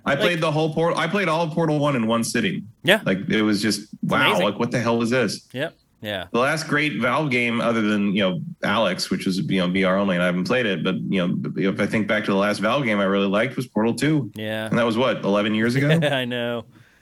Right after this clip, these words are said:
Speaker 2: It's sad. Um, but anyway, I'd rather, I would personally rather see them go towards development instead of working in this hardware crap that they seem to be
Speaker 1: Same,
Speaker 2: obsessed
Speaker 1: same.
Speaker 2: with.
Speaker 1: But I, I, I think from, I think business people would just either shut down development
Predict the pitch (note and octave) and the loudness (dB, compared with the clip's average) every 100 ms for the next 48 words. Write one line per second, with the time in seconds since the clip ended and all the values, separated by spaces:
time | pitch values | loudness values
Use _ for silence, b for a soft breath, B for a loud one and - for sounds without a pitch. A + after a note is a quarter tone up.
0 | b b C3 B2+ A2 F#2 F2 F2 _ _ | b b -12 -10 -8 -6 -8 -12 _ _
1 | _ _ B2 B2+ C3 G3+ F#3+ D3+ C#3 - | _ _ -6 -4 0 0 2 2 2 4
2 | G3 C#4 C4 A#3 G#3 D4 B3 - G#3+ G3+ | 6 6 6 4 6 6 6 2 2 2
3 | F#3+ E3 D#3+ D#3 E3 D#3 C#3+ C#3 C3+ C3+ | 4 6 6 4 -2 0 0 0 0 0
4 | C3 C#3 C3 A#2+ C3 A#2+ C3 C3 A2+ A#2 | 0 -4 -6 -6 -8 0 2 2 -4 -8
5 | A2+ B2 A#2+ C3 A2 B2 B2 B2 A#2+ A#2 | -8 -10 -6 -6 -4 -6 -8 -8 -8 -10
6 | - A2+ G#2 G2+ - G#2 F#2 G2+ A2 G#2 | -10 -10 -8 -12 -10 -10 -10 -10 -10 -10
7 | A2 G#2+ A#3+ G#3 A2 G#2+ A2 G2+ D#3 C3 | -8 -4 -2 -2 -2 -2 -4 -4 -2 0
8 | G#2+ A2 A#2+ B2 - C3 B2+ C3 B2+ D3 | 0 0 0 0 0 -2 0 -2 -2 -2
9 | C#3+ - - C3 - B2 B2 C3+ - B2 | -2 -4 -2 -2 0 -2 0 -4 0 0
10 | B2+ C3 G#2 - A2 G#2 G2 F#2+ F2+ G2 | 2 0 0 0 0 2 4 2 2 0
11 | F#2+ F#2 F#2+ F#2 - - F#2+ F#2 G2 G2 | 2 2 2 0 -2 0 0 0 0 0
12 | F2+ F#2+ G2 G2 G#2 E2+ | 2 2 2 2 2 0